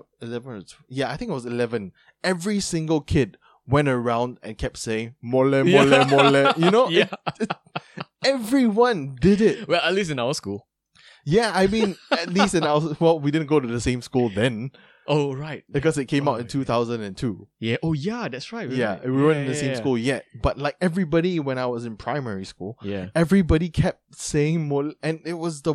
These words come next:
Speaker 1: worst. It was,
Speaker 2: <laughs>
Speaker 1: like, that wasn't even the funniest part of Goldmember. It was funny, no doubt.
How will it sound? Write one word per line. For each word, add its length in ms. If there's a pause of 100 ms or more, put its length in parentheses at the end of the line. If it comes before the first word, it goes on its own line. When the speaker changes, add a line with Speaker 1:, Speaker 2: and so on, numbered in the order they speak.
(200)
Speaker 1:
worst. 500 (460)
It 60
was, 420
Speaker 2:
<laughs> 40
Speaker 1:
like, 200
that 120
wasn't 280
even 180
the 100
funniest 460
part 240
of 80
Goldmember. 800
It 80
was 200
funny, 520
no 120
doubt. 340